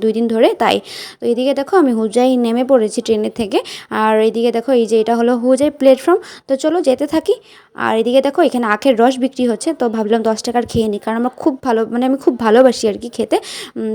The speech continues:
তো এই যে সামনে পেলাম, তো দশ টাকার খেয়ে নিলাম। আর খেয়ে টমটমে উঠে আবার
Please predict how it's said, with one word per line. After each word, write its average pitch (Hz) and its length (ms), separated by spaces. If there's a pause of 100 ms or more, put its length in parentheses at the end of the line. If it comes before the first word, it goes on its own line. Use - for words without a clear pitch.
তো - 40 (100)
এই 226 80
যে 277 60 (100)
সামনে 226 220 (100)
পেলাম, 240 260
তো 254 120
দশ 214 180
টাকার 254 240
খেয়ে 247 200
নিলাম। 214 280
আর 214 140
খেয়ে 285 240
টমটমে 277 400
উঠে 269 180
আবার 254 120